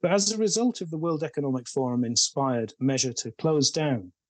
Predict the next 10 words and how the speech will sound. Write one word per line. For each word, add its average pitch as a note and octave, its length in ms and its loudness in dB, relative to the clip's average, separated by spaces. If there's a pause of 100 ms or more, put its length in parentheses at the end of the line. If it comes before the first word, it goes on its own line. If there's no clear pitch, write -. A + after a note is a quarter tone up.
(140)
thousands G#3 540 0
of A#2+ 100 -10
their A#2 140 -10
farms, A#2+ 580 -2
destroying D3 720 2
the B2+ 100 -2
world's C3 320 2
second C#3+ 540 0
greatest C#3 500 -2
exporter C3+ 680 -2